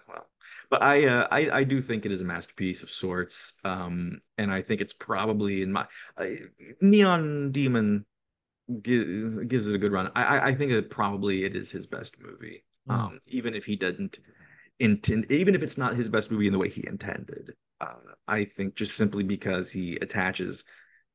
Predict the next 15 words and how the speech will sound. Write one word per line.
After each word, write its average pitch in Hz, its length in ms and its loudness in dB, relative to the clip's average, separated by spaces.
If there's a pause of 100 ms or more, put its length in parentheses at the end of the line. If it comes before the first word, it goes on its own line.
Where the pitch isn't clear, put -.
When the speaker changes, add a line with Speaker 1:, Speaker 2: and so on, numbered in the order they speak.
(120)
Speaker 1:
uh, 85 280 -10
this 92 240 -2
film 90 320 -2
to 92 540 -6 (380)
themes 104 260 4
that 90 80 -4
are 90 80 -2
so 92 260 0
elemental 92 720 -2
and 90 120 -8
immortal 90 640 -4 (520)
and 92 640 0 (140)
of 90 520 0 (120)
ever-present 98 800 4
and 92 260 -4